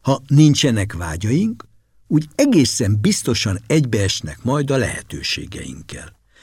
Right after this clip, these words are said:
Legyenek bármi szerények is azok. De hiába a logika, az emberek a boldog élethez, a sikerhez mégis inkább a világsztárok, a milliárdosok és a világhírű tudósok életmódját kötik,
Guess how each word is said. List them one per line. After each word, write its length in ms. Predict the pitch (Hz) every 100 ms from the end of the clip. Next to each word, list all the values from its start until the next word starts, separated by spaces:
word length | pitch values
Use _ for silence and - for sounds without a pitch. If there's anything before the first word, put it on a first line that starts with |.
| _ _
Legyenek 640 | - 180 135 120 131 -
bármi 720 | 110 131 131 117 110 117 123
szerények 720 | 120 - 80 76 82 101 104 -
is 160 | -
azok. 340 | 73 78 - - - _ _ _ _ _ _ - - - -
De 280 | - 143 147 - _ _ -
hiába 380 | 233 143 101
a 40 | 98
logika, 540 | 147 135 120 120 113 - _ _ _ _
az 220 | 165 127
emberek 420 | 247 226 170 131 -
a 40 |
boldog 520 | 92 131 160 147 131
élethez, 840 | 147 135 123 120 - 107 101 - - _ _
a 80 | 101
sikerhez 800 | - 147 - 131 117 107 113 110 - _ _ _ _ -
mégis 400 | 196 220 123 117
inkább 380 | 101 104 95
a 80 | 92 -
világsztárok, 880 | 151 131 110 - - 107 104 101 104
a 40 |
milliárdosok 1040 | 113 143 127 123 107 107 92 92 - 98 104
és 160 | -
a 40 | 117
világhírű 600 | 175 156 117 - 110 113
tudósok 680 | 107 156 110 87 - 82 -
életmódját 840 | 92 80 76 80 78 - - -
kötik, 480 | - - - -